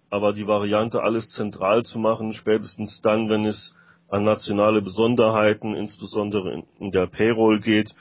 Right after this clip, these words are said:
auch nicht wirklich praktikabel. Äh, und da haben viele Unternehmen halt so ihre Probleme. Und das war halt, äh, Thema des Vortrages, ähm, technische und organisatorische Wege aufzuzeigen, wie man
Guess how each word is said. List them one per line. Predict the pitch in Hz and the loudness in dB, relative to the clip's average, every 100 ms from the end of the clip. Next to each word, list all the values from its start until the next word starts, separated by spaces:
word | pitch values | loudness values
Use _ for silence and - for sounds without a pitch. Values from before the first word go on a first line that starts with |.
| - - | -20 -8
auch | - 104 - | -2 -2 -2
nicht | 143 127 127 | -4 -4 0
wirklich | 131 - 113 | -2 -2 -8
praktikabel. | - 143 - 117 - 113 113 113 110 117 _ _ _ _ | 0 0 0 -8 -2 0 0 -2 -4 -8 _ _ _ _
Äh, | 104 | -6
und | 107 104 | -4 -2
da | 107 | 0
haben | 117 113 107 - _ - - | 0 -2 -8 -14 _ -20 -8
viele | 123 123 117 | -2 0 0
Unternehmen | 107 110 110 113 113 110 | 0 0 0 0 0 2
halt | 110 107 | 0 0
so | 113 | -4
ihre | 104 101 98 | -4 -4 -6
Probleme. | - 98 101 110 101 | -8 -6 0 2 2
Und | 95 95 - - | -2 -4 -10 0
das | 107 - - 113 | 0 0 -6 0
war | 117 113 | 2 4
halt, | 110 107 104 - - | 4 2 0 -6 -4
äh, | 101 | -4
Thema | 98 113 113 107 101 | -2 -2 2 4 4
des | 98 - 98 | 0 -8 -10
Vortrages, | - 127 139 - 131 131 127 127 - _ _ _ _ _ | -4 0 0 2 2 4 2 -4 -12 _ _ _ _ _
ähm, | 101 101 101 101 101 _ _ _ _ - | -4 -4 -6 -12 -16 _ _ _ _ -4
technische | 120 120 127 117 110 | -4 -4 -8 -8 -8
und | 101 | -6
organisatorische | 107 107 104 101 101 120 117 107 101 | -6 -6 -6 -6 -4 -4 -4 -4 -4
Wege | 113 117 101 | -4 0 2
aufzuzeigen, | 110 - - - 110 107 107 101 101 101 | 0 -4 -16 -6 0 0 0 -6 -12 -12
wie | 110 | -2
man | 117 110 107 | 0 0 -2